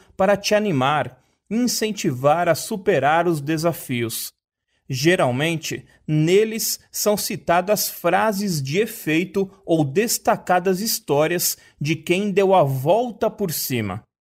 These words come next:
Com a popularização dos smartphones, Essas mensagens chegam a nós todo santo dia.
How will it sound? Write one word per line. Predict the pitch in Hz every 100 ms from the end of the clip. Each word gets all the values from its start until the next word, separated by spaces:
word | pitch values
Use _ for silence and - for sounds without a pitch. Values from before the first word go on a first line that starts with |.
| _ _ _
Com | - 165
a | 151
popularização | - 208 214 208 196 180 180 147 - 180 202
dos | 165 143
smartphones, | 123 135 160 - - 170 180 131 - - - _ _ -
Essas | 160 160 196 175
mensagens | 214 220 - 151 160 165 175 -
chegam | - 165 175
a | 196
nós | 151 139 160 - - _ _ _ _
todo | 190 202 214 190 190
santo | 175 - - 190 190 190 170
dia. | 131 143 127 107 -